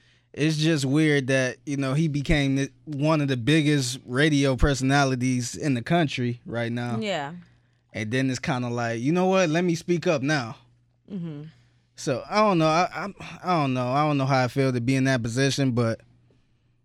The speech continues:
Speaker 1: I don't know. It's just, I don't know. It's just weird how, you know, somebody could come out of nowhere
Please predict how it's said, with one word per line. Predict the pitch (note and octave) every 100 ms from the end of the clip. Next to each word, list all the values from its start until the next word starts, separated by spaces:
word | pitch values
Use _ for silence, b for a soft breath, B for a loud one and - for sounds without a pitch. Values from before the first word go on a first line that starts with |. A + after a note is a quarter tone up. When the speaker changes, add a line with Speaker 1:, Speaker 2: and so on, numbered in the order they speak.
| _
Speaker 1:
I | - F3+
don't | D#3+
know. | D3
It's | D3+
just, | C#3 C3 A#2 - _ B B E3 B B B _
I | G3
don't | G#3 D#3
know. | D3
It's | D3
just | C3+ A#2
weird | A2+ B2 A#2 A2+
how, | A#2+ A2+ G#2+
you | G2 C3
know, | A2+ G#2+ A2+ - _ _ _ _ _ _ _ _
somebody | - F3 C3+ C3 B2
could | A#2+
come | D3+ C3
out | C3
of | A#2+
nowhere | A#2 C3 B2+ A#2+ A2+ A2+